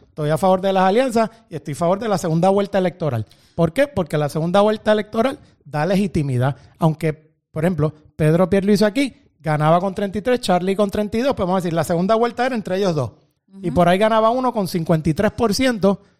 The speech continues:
Speaker 2: Pero
Speaker 1: O sea,
Speaker 2: podía decir, "Gané con el cincuenta y tres por ciento".
Speaker 1: ga-, gané con cincuenta y tres por ciento.
Speaker 2: Entonces, estas decisiones que yo estoy tomada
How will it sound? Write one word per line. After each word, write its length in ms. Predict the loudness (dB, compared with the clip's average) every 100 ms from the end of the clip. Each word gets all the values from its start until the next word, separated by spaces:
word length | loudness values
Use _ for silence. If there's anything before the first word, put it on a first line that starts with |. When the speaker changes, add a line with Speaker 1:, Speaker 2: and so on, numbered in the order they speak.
| _ _ _
Speaker 2:
Pero 180 | -8 -6
Speaker 1:
O 40 | 0
sea, 120 | 2
Speaker 2:
podía 180 | 2 -2
decir, 380 | -4 -6 -8
"Gané 280 | -6 -6 -6
con 160 | -6 -8
el 60 |
cincuenta 380 | -8 -10 -6 -4
y 40 | -4
tres 140 | -4
por 140 | -2
ciento". 40 | -2
Speaker 1:
ga-, 40 |
gané 100 | 0
con 120 | 0
cincuenta 360 | -2 -2 -4 -4
y 40 | -2
tres 120 | -2
por 140 | -2
ciento. 180 | -2 -4
Speaker 2:
Entonces, 120 | -4
estas 160 | -8 -8
decisiones 420 | -8 -6 -6 -6
que 100 | -4
yo 60 | -4
estoy 220 | -4 -8
tomada 500 | -8 -8 -6 -6